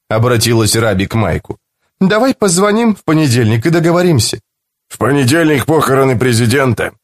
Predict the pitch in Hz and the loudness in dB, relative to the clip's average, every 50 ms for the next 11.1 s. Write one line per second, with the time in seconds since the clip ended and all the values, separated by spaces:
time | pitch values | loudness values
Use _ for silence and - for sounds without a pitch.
0 | _ _ - 110 101 - 107 107 98 98 90 87 85 - - 90 80 78 - - | _ _ -4 -2 -2 0 -2 0 0 0 -2 -2 -4 -4 -6 -6 -6 -6 -8 -14
1 | _ _ _ _ _ _ _ 82 95 101 98 117 135 151 143 113 - 139 131 113 | _ _ _ _ _ _ _ -4 -2 0 0 0 0 0 0 0 0 0 2 2
2 | 113 98 101 92 85 98 87 - 90 82 80 - - 67 - _ _ _ _ _ | 0 0 0 -2 -2 -4 -4 -4 -4 -6 -6 -8 -12 -16 -18 _ _ _ _ _
3 | _ _ _ _ _ _ _ _ 170 165 147 160 180 170 170 - - - 175 180 | _ _ _ _ _ _ _ _ -2 0 0 0 0 0 0 0 0 0 0 2
4 | 165 - - 180 175 170 165 165 165 - - 180 180 185 214 226 196 123 107 - | 2 0 0 0 0 2 2 0 0 0 0 0 0 2 2 2 0 0 -2 -4
5 | _ _ _ _ - 120 117 113 110 113 110 110 101 - 107 101 98 90 90 90 | _ _ _ _ -4 -2 0 0 0 0 0 0 0 0 0 0 0 0 0 0
6 | 87 - - - 104 95 85 78 - _ _ _ _ _ _ _ _ _ _ _ | -2 -4 -4 -4 -4 -4 -4 -4 -8 _ _ _ _ _ _ _ _ _ _ _
7 | _ _ _ _ - - 190 202 - 254 214 208 151 - 185 156 - 202 196 196 | _ _ _ _ -8 -4 -4 -2 -2 0 -2 -2 0 0 0 0 0 0 0 0
8 | 185 175 190 190 175 175 151 117 - 156 170 165 160 180 175 - 156 151 160 180 | 0 0 0 0 0 -2 -4 -2 -2 0 0 0 0 0 -2 -2 -2 -2 0 0
9 | 180 131 98 127 147 135 123 110 107 95 98 101 98 95 90 87 82 82 82 - | -2 -2 0 0 0 0 2 2 0 0 0 0 0 0 -2 -2 -2 -2 -4 -6
10 | _ _ _ - 107 110 101 - 104 98 92 101 98 95 95 - - 95 87 78 | _ _ _ -6 -4 -4 -2 -2 -2 -2 -2 -2 -2 -2 -2 -2 -4 -4 -6 -6
11 | - | -8